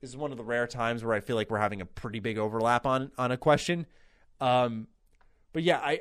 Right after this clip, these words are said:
I just think Game Pass, it's like, I'm not really concerned because we've gotten so many great games from it. If they end up going, "It's not sustainable, we're shutting it down,"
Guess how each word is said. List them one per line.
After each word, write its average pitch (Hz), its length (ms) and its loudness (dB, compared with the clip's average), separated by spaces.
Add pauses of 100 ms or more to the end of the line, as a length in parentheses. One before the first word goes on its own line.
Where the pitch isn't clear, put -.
I 156 120 4
just 247 240 -2
think 202 480 -2 (880)
Game 175 280 0
Pass, 196 280 6
it's 147 120 -6
like, 147 220 6
I'm 160 180 4
not 220 240 4
really 165 200 2
concerned 139 520 0
because 135 280 0
we've 127 460 4
gotten 139 260 2
so 143 160 -8
many 127 200 0
great 110 360 -2
games 110 300 -4
from 117 220 -2
it. 131 80 -2
If 117 140 -8
they 139 140 2
end 160 120 0
up 139 80 -2
going, 135 280 4
"It's 170 200 0
not 180 180 4
sustainable, 151 460 -2
we're 123 80 -2
shutting 120 340 2
it 107 100 -4
down," 113 400 0